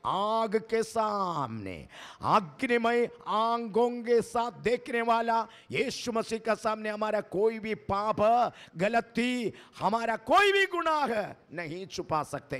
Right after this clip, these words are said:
इसलिए प्रभु चाहते हैं, आओ उनका सामने बैठो, एक एक गलती आप अंगीकार करके क्षमा मांगो। आमीन। ऐसे कितने लोग पिछले समय में किया है?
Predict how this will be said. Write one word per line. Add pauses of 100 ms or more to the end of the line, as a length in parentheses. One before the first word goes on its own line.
इसलिए
प्रभु
चाहते
हैं, (340)
आओ (600)
उनका
सामने
बैठो, (440)
एक
एक
गलती (260)
आप
अंगीकार
करके
क्षमा
मांगो।
आमीन। (500)
ऐसे
कितने
लोग
पिछले
समय
में
किया
है?